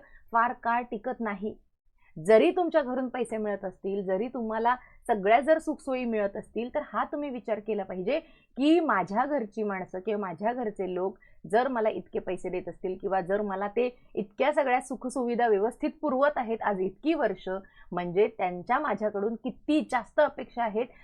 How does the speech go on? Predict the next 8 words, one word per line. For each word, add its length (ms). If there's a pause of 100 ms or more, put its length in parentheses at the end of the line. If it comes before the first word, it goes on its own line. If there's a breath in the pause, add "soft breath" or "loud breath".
(100 loud breath)
आणि 180
मी 360
त्या 240
अपेक्षा 520
पूर्ण 420
करत 340
आहे 240
का 260